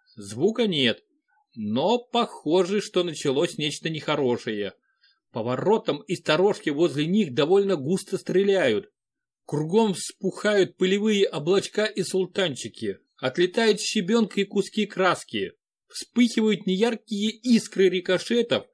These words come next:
когда пули отлетают от металлического забора. Стёкла сторожки в пробоинах и трещинах. Внедорожник,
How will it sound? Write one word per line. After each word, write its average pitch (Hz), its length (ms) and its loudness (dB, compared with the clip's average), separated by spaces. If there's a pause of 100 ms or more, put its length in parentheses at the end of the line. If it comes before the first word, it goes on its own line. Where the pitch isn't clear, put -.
(160)
когда 156 280 0
пули 233 340 2
отлетают 185 680 0
от - 180 -10
металлического 165 680 0
забора. 123 640 0 (500)
Стёкла 208 540 0
сторожки 190 680 2
в - 140 -8
пробоинах 190 680 0
и 185 60 2
трещинах. 123 760 0 (500)
Внедорожник, 147 840 0